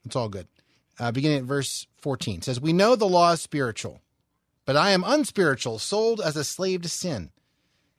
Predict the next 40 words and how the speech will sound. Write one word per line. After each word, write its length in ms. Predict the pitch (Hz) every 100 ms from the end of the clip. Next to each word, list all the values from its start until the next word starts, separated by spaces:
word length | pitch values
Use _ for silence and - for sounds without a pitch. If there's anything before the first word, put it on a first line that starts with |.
| _ _ -
I 100 | 156
do 120 | 170
not 180 | 269 311
understand 540 | 277 240 - 196 190
what 120 | 208
I 120 | 220 240
do. 360 | 294 262 110 - _ _ _ _ _ _ _ _ _
For 160 | _ 147
what 140 | 156
I 80 | 156
want 340 | 143 170 220 -
to 100 | 208
do, 440 | 156 127 120 131 - _ _ _ _ _ _ _ _ _
I 100 | 135
do 160 | 160
not 220 | 190 117 90
do. 220 | 98 80 - _ _ _ _ _ _ _ _
But 140 | 127 110
what 160 | 120
I 120 | 127
hate, 260 | 135 143 131
I 100 | 107
do. 240 | 98 90 - _ _ _ _ _ _ -
And 80 |
if 140 | 131 151
I 60 |
do 400 | 151 196 220 233 - _ _ _
what 160 | 147 151
I 80 |
do 140 | 143 151
not 220 | 185 214
want 160 | 226 226
to 140 | 240
do, 260 | 233 180 170
I 100 | 170
agree 300 | 160 180 196
the 100 | 185
law 220 | 160 165
is 80 | 160
good. 380 | 285 269 123